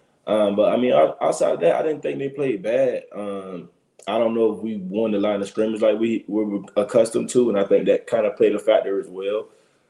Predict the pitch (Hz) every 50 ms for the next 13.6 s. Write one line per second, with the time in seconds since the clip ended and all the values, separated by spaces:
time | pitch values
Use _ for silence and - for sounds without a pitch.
0 | _ _ _ - 107 107 101 92 92 90 85 85 85 104 - - - - - 156
1 | 147 147 - - 151 160 156 156 143 139 147 131 113 127 131 135 135 120 101 107
2 | 120 107 98 101 104 107 110 104 98 92 92 98 101 104 110 113 110 110 101 98
3 | 104 110 107 107 104 98 98 98 95 92 85 - _ _ _ _ _ _ _ _
4 | _ _ _ _ _ _ _ _ _ - - 123 113 110 107 117 120 113 - -
5 | 107 107 101 101 98 104 113 110 101 - 101 101 101 120 123 104 131 160 165 143
6 | 127 127 147 131 - 139 143 143 131 120 113 113 120 113 113 120 123 113 101 95
7 | 101 104 101 104 101 - - 113 104 104 104 90 - 113 113 110 101 95 107 95
8 | 85 92 92 98 101 98 98 98 98 101 98 98 98 101 98 95 95 95 92 92
9 | _ _ _ _ - 107 104 98 98 95 95 92 95 104 113 110 101 95 92 87
10 | 95 104 98 - 98 104 - - 107 98 92 90 95 95 98 - - 98 101 101
11 | 92 87 - 82 87 90 85 - - _ _ _ _ - - - - - 139 113
12 | 104 - - 110 104 - 90 - - - - 107 104 98 98 98 92 87 95 95
13 | 90 - 101 98 95 92 92 92 92 92 90